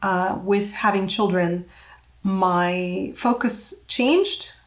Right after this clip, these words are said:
to being a parent, of course. Um, but also I was looking for some new hobbies and some new interests that I could work on while being at home.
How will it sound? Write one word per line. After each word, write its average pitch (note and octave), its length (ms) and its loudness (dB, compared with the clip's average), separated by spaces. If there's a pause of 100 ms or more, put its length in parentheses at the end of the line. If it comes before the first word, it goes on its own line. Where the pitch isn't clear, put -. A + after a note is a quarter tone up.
(160)
to A3 340 2
being G3+ 240 2
a F#3+ 60 -2
parent, G3+ 480 2
of G#3+ 100 -8
course. A#3+ 540 2 (480)
Um, A3 280 4
but A#3 120 2
also F4 420 4
I - 140 4
was D4+ 180 2
looking D#4 400 2
for C#4+ 380 2
some C4 280 2
new B3+ 200 4
hobbies A3+ 480 2
and G#3+ 120 2
some G#3+ 220 0
new G#3 160 4
interests G3 720 0
that F#3+ 200 2
I G3+ 200 4
could F#3 420 0 (420)
work C4+ 400 2
on F3+ 520 2
while F3+ 340 0
being E3+ 300 0
at F3 80 -6
home. E3+ 520 -2